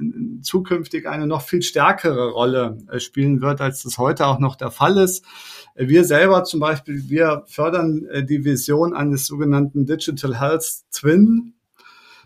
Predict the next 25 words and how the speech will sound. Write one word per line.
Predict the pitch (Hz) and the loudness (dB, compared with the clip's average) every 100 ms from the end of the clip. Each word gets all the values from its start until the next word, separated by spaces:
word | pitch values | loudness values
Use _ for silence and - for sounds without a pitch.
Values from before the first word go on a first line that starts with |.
| - | -8
Das | 139 147 | -4 2
heißt, | 139 160 175 - - | 4 4 2 -2 -2
ähm, | 143 143 147 143 139 139 - - | 2 4 4 4 2 0 -12 -14
dieser | 127 117 151 156 151 123 | -14 -4 -2 2 2 2
Twin | - 143 180 196 175 | -2 2 4 4 2
modelliert | 151 143 151 143 143 170 156 | 0 -2 0 2 4 2 0
oder | 139 131 135 | 0 0 0
repräsentiert, | 139 143 160 123 139 131 156 160 160 - - | -4 -2 -2 -2 -4 -2 0 0 -2 -14 -12
äh, | - 127 | -4 -4
den | 123 135 | -2 -2
menschlichen | 131 143 - 139 135 | -2 -4 -6 -6 -6
Körper, | 127 143 170 190 175 175 175 _ - | -2 -2 -2 -2 -2 -2 -6 _ -10
ähm, | 135 143 | -8 -6
auf | 151 143 | -4 -4
Basis | - 131 135 147 135 | -2 -2 -2 -4 -8
auf | - 135 - - | -8 -10 -12 -14
einer | 151 135 127 | -4 -2 -2
Vielzahl | - 208 202 160 151 | -2 -2 0 0 0
von | - 131 | 0 0
Datensätzen, | 123 143 - 185 160 180 - - 208 208 208 - - - _ _ _ - | 0 -2 0 0 2 0 0 4 4 4 0 -18 -20 -20 _ _ _ 0
ähm, | 135 147 143 143 | 4 4 4 0
wie | - - 120 139 | -6 -12 -8 -8
zum | 135 | -6
Beispiel | 135 135 135 | -4 -4 -6
die | 120 120 | -6 -8